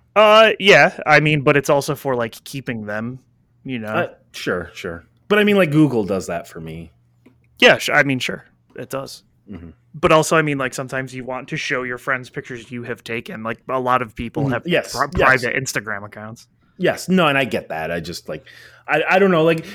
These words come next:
Speaker 2: y-, but you and I are not, like, the type that we're like, "Oh my God, we need to stop and, like, take pictures of, you know, our, uh, stuff as well," like, when we're hanging out.
Speaker 1: Oh, when we're hanging out, no, but I take pictures all the time of
Speaker 2: Mm-hmm.
Speaker 1: tons of stuff, so.
Speaker 2: Okay.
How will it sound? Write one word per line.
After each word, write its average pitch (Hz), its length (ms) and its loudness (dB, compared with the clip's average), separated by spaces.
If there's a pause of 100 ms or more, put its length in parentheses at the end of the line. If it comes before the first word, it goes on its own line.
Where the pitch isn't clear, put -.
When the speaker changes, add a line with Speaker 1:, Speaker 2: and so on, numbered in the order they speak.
Speaker 2:
y-, 185 200 0
but 196 200 2
you 233 180 2
and 202 80 2
I 180 140 2
are 165 100 2
not, 156 240 2
like, 151 180 0
the 143 100 -2
type 135 320 -2
that 120 140 0
we're 127 120 2
like, 123 240 0
"Oh 123 120 -2
my 120 140 -2
God, 110 320 0
we 117 100 -4
need 123 180 -2
to 117 80 -6
stop 107 360 -2
and, 104 140 -6
like, 98 180 -8 (140)
take - 280 -10
pictures 85 520 -12
of, 82 200 -12 (120)
you 87 80 -16
know, 80 140 -16
our, 78 140 -20 (160)
uh, - 60 -16 (160)
stuff - 480 -18
as 80 180 -16
well," 92 340 -6
like, 87 180 -10
when 90 100 -8
we're 80 140 -12
hanging 82 340 -12
out. 165 400 -12 (480)
Speaker 1:
Oh, 165 100 2
when 135 200 2
we're 175 180 6
hanging 120 320 0
out, 113 240 -2
no, 120 380 2
but 120 140 0
I 131 100 6
take 139 240 -2
pictures 117 260 -4
all 107 140 -6
the 98 80 -12
time 110 480 -10 (160)
of 120 60 -10 (100)
Speaker 2:
Mm-hmm. - 40 -12
Speaker 1:
tons 120 260 -10
of - 80 -14
stuff, - 440 -12
so. - 200 -12
Speaker 2:
Okay. 147 260 -12